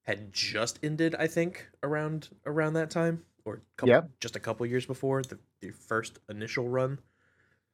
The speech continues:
Speaker 1: Um, and yeah, I mean, I, I sort of like that he's not Batman, Spider-Man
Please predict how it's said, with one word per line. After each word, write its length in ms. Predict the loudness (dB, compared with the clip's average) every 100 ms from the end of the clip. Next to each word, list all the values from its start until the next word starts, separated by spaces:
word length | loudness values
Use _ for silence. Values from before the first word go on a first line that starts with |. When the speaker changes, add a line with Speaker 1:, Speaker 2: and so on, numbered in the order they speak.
| _ _ 0
Speaker 1:
Um, 400 | 4 6 4 -2 _ _ _ _ _ _ _ _ _ -20 -20 _
and 300 | 8 8 8
yeah, 240 | 8 8 6
I 60 | 2
mean, 220 | -2 -4 _ _ _ _ _ _ _ -6
I, 180 | -6 -6 _ _ _ _
I 120 | -2 0
sort 260 | 2 2
of 100 | 2
like 280 | 4 4 4
that 200 | 4 4 -2 -8
he's 180 | -4 2
not 340 | 4 4 0 -20 _ _ _ _ _ _ _ -20 -20 _ 2
Batman, 580 | 2 4 0 0 -2 -8
Spider-Man 760 | 0 2 2 0 0 -2 -8